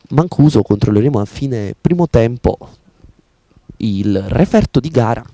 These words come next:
Adesso il Fenerbahce intanto prova in tutti i modi a, ad allontanarsi, a prendere vantaggio rispetto agli avversari. Qui l'ottimo suggerimento per Santella, la conclusione di esterno,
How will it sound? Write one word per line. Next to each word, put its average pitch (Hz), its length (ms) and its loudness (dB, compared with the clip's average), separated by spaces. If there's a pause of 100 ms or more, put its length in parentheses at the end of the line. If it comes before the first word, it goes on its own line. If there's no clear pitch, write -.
(1500)
Adesso 240 300 4
il 135 220 6
Fenerbahce 175 480 2
intanto 151 320 2
prova 151 560 4
in 117 280 0
tutti - 260 0
i - 20 4
modi 160 500 4
a, 104 160 4
ad - 960 -12
allontanarsi, 160 560 2
a 113 100 2
prendere 120 480 2
vantaggio 151 580 0
rispetto 113 460 0
agli 107 140 4
avversari. 147 560 2
Qui 139 260 2
l'ottimo 117 400 0
suggerimento 151 540 0
per 123 100 2
Santella, 165 420 2
la 107 120 2
conclusione 127 480 2
di 151 100 2
esterno, 151 760 2